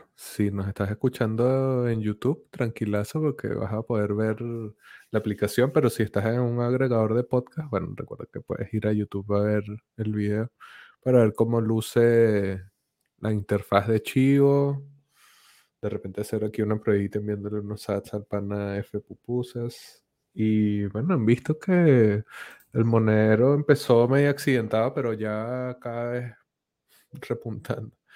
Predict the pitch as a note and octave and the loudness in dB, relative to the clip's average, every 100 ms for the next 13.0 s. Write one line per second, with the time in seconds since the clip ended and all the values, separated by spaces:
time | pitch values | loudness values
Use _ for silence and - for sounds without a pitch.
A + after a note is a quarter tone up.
0 | - - - C#3 C3+ C3+ C3+ - B2+ C#3 | -20 -16 -2 4 4 4 -2 -4 0 2
1 | D3 D#3+ D#3+ E3 D#3 C#3+ - B2 B2 B2 | 2 0 0 0 0 -4 -4 -4 -2 0
2 | B2 A#2+ B2+ C#3 C#3 - D#3 D3+ D3+ - | -2 -2 -4 -2 -4 -4 -4 -4 -6 -4
3 | D3 C#3+ C#3 C#3+ D3+ D3 - C#3 B2+ B2 | 2 2 2 0 0 -2 -2 2 4 2
4 | C3 A#2+ A#2 A2 B2 C3+ C#3 C#3 D#3 D3 | 2 2 0 0 -2 -4 -4 -4 -4 -2
5 | D3 C3+ B2+ G#2+ A#2+ B2 - B2 C3 A#2 | -2 -2 -2 -4 -4 -6 -4 -2 -2 -2
6 | F2+ - - - - - - - - - | -6 -6 -14 -14 -14 -16 -20 -20 -20 -20
7 | _ - A2 B2+ C3+ B2 A2+ A#2+ C3+ C3+ | _ -4 0 2 4 4 2 2 0 0
8 | A2 G#2+ B2+ B2+ C3+ B2 G#2+ G#2 G#2+ A#2+ | -2 -2 -6 -6 -2 0 0 0 0 -2
9 | G#2 G#2 G#2 - _ _ _ _ _ _ | -4 -6 -10 -12 _ _ _ _ _ _
10 | _ - - - _ _ _ _ _ G#2+ | _ -20 -18 -20 _ _ _ _ _ -6
11 | A2 G2+ - G2+ G#2 G#2+ G#2 - G#2 A2+ | -6 -6 -8 -8 -8 -12 -14 -12 -10 -8
12 | G#2+ A2+ A2+ - A2+ A2 G#2+ G2+ G2 _ | -6 -8 -8 -8 -6 -4 -4 -6 -8 _